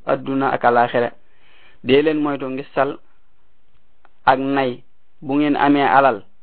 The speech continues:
ak bu ngeen amul. Bu leen àdduna wor, bu leen seytaane wor, dee leen nëbbu seeni jëf yu baax ni ngeen di nëbbe seeni ñaawteef.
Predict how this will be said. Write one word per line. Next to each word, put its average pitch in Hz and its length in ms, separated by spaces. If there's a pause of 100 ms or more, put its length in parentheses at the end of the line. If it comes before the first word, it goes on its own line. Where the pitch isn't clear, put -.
(400)
ak 139 140
bu 127 140
ngeen 135 220
amul. 123 260 (1200)
Bu 127 160
leen 160 200
àdduna 143 380
wor, 147 260 (1200)
bu 127 100
leen 151 240
seytaane 135 520
wor, 139 280 (600)
dee 131 400
leen 139 400
nëbbu 139 320
seeni 131 380
jëf 131 180
yu 131 120
baax 127 380
ni 131 200
ngeen 143 260
di 127 100
nëbbe 135 440
seeni 131 220
ñaawteef. 123 440